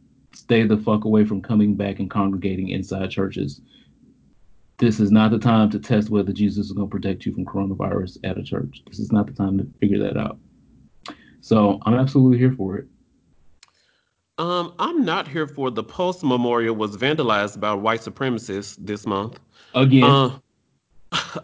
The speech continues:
Speaker 2: and stickers, um, had the website for the same white supremacists who, um, caused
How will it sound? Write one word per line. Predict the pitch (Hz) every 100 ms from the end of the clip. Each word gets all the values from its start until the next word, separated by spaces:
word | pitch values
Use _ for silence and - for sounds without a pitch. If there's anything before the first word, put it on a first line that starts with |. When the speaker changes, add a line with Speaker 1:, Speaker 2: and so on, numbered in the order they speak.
| - _ _ -
Speaker 2:
and | 160 143 139
stickers, | 139 226 233 196 165 156 143
um, | 139 135 127 120 120 - -
had | - 180 156
the | 127
website | 120 185 170 160 135
for | 135 131
the | 120
same | - 175 170
white | 139 135
supremacists | 135 - 139 127 135 131
who, | 139 113
um, | 117 117
caused | 113 143 127